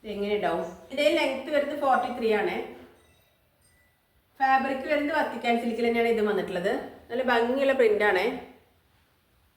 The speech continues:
ബോട്ടത്തിൽ പോക്കറ്റ് വരുന്നുണ്ട്. ദാ, ഇങ്ങനെ. രണ്ട് കോഡ് സെറ്റ് നല്ല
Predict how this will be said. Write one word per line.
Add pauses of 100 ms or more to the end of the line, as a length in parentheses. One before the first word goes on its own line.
(1120)
ബോട്ടത്തിൽ (560)
പോക്കറ്റ്
വരുന്നുണ്ട്. (1400)
ദാ, (540)
ഇങ്ങനെ. (4000)
രണ്ട് (120)
കോഡ്
സെറ്റ്
നല്ല